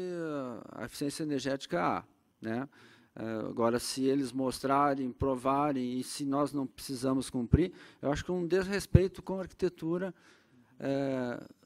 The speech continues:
se nós estamos lutando, se o Ministério do Planejamento lutou por isso, pra ter eficiência energética, nós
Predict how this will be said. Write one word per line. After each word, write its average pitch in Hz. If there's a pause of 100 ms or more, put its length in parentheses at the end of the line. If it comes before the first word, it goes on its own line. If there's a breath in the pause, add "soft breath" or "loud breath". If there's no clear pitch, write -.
(200)
se -
nós 180
estamos 175
lutando, 170
se -
o 143
Ministério 151
do 185
Planejamento 156
lutou 139
por 147
isso, 170 (340 loud breath)
pra 117
ter 185
eficiência 185
energética, 147
nós 127